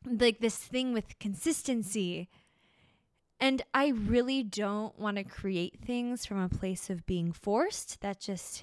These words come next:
feels really important. But I want to create from a place that is true and ripe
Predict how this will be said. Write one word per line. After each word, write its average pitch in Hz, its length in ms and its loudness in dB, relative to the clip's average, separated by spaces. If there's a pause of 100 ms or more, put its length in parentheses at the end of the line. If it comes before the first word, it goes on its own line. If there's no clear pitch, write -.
feels 190 380 0
really 196 340 2
important. 214 680 2 (280)
But 233 100 4
I 214 80 8
want 214 240 2
to 233 100 -4
create - 420 -2
from 202 140 -2
a 190 80 -2
place 196 480 -6 (120)
that 175 320 0 (140)
is 160 240 -6
true 285 500 2 (260)
and 180 240 0
ripe 220 360 4